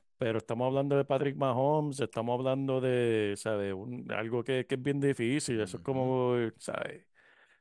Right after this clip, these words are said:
Speaker 1: Como ir en contra, no puedo decir, no se puede con, poner en la conversación porque todavía me, me, me vuela la, la cabeza,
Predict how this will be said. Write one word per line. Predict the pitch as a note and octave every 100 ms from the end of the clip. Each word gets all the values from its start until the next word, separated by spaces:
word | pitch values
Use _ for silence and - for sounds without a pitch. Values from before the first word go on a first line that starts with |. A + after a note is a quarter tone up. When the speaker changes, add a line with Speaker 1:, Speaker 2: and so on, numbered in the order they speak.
| _
Speaker 1:
Como | - A#2
ir | B2+
en | C3+
contra, | C3+ C3+ C#3 C#3+ C3+ A2+
no | - D3 F#3
puedo | A3 G#3+ G#3
decir, | - G3
no | E3+
se | D3 F3
puede | F3+
con, | F3 F3 F3+
poner | E3 D#3+
en | D#3+
la | D#3
conversación | D3+ D3 C#3 C3 D#3
porque | C#3 A#2+
todavía | G2+ G#2+ A#2+
me, | D3
me, | D3+ C3+ B2+
me | B2+ A#2
vuela | A#2+ C3+ C#3+
la, | C#3+ C#3
la | B2 A#2+
cabeza, | B2 C#3 D#3 - G#2+